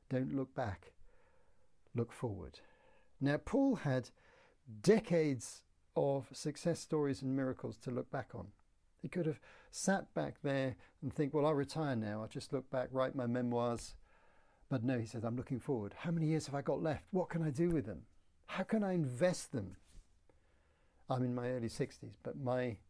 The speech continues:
key thinking is, how can I invest the time I've got for the benefit of the kingdom of God? "Let us live up to what we've already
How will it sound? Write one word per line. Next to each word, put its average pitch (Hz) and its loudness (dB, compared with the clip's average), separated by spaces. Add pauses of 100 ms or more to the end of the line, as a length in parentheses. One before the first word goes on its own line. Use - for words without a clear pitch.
(120)
key 170 2
thinking 131 -4
is, - -8
how 139 -4
can 139 -6
I 131 -4
invest - -4 (380)
the - -4
time 123 -2 (320)
I've 127 -4
got - 0 (400)
for 127 -2
the 117 2
benefit 123 0 (480)
of 117 6
the 110 -2
kingdom 113 -2
of 107 -4
God? 104 -2 (2500)
"Let 190 10
us 233 4
live 180 6
up 175 2
to 143 2
what 139 4
we've 139 2
already 131 0